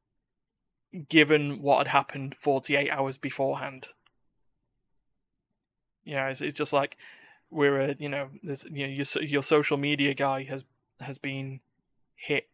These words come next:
and this, this hurts because I enjoy the team, I enjoy the, the sort of the interaction of the players, the community on the Discord server that I'm in. Can't be beat. They're fucking cool.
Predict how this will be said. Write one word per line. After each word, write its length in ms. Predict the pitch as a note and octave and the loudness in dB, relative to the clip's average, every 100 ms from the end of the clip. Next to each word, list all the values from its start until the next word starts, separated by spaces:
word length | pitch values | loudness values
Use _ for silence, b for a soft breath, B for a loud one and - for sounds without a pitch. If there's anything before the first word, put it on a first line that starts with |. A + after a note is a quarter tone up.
| _ - | _ -2
and 100 | E3 | -2
this, 120 | G3+ | 4
this 240 | G#3+ G#3+ | 4 4
hurts 580 | - - C4 D#3 - - - | 0 -2 4 4 4 -2 -12
because 500 | D#3 D#3 D3 C#3+ - _ _ _ _ - | -2 2 2 0 -6 _ _ _ _ 4
I 140 | D3+ | 6
enjoy 340 | D#3 D3+ D3+ D#3 | 6 4 2 2
the 100 | D3 | 0
team, 380 | - C#3+ C#3+ C#3 | -4 -6 -6 -6
I 120 | D3+ | -8
enjoy 580 | C#3 C3+ - - C#3 C#3 | -10 -12 -14 -4 -2 -2
the, 100 | - - _ | -6 -18 _
the 100 | - | -14
sort 180 | D3 C3 | -8 -6
of 40 | |
the 100 | C#3+ | -6
interaction 360 | C#3 C#3 C3 - | -6 -4 -4 -6
of 40 | |
the 60 | C3+ | -6
players, 420 | - D3+ D3+ D3 B B B B | 2 4 4 0 B B B B
the 120 | F#3 A#2+ | -10 -8
community 500 | D3 C#3+ D3+ C3 C#3 | -2 0 2 2 0
on 100 | C3 | 0
the 80 | |
Discord 440 | C3 C#3+ - C#3+ C3+ | 2 2 2 0 0
server 300 | C#3+ C#3 C#3 | 0 0 0
that 60 | C#3 | -2
I'm 100 | C#3 | 0
in. 220 | C3+ C3+ _ _ _ _ _ _ _ _ _ _ _ _ | -2 -4 _ _ _ _ _ _ _ _ _ _ _ _
Can't 200 | - F3+ | 0 0
be 60 | D#3+ | 2
beat. 260 | C#3+ B2 - _ _ | -4 -10 -16 _ _
They're 120 | - - _ _ _ _ - | -10 -10 _ _ _ _ -8
fucking 260 | - D#3 | -6 -8
cool. 360 | C#3+ C#3+ C#3 | -4 -4 -4